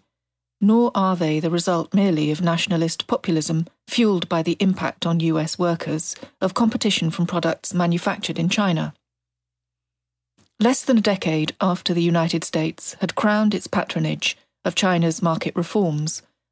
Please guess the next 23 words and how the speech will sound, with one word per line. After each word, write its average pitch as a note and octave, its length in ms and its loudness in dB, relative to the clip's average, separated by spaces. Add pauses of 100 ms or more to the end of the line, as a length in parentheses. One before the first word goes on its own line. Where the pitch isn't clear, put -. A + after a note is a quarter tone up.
by F#3+ 100 2
backing F#3 460 -2
the E3 80 -2
P E3+ 180 0
R D#3+ 140 0
C's E3 360 -2
accession F3 540 -2
to E3+ 100 -2
the E3+ 100 -2
World E3 260 0
Trade G#3 240 2
Organization D#3 800 -2 (240)
in E3 120 0
two E3+ 160 0
thousand D#3+ 360 -2
and E3 160 0
one, E3 380 0 (1000)
the A3 140 2
anti-China G#3+ 640 2
realignment D#3+ 720 0
began E3 500 0
under D#3+ 260 0
Obama. D#3 520 -2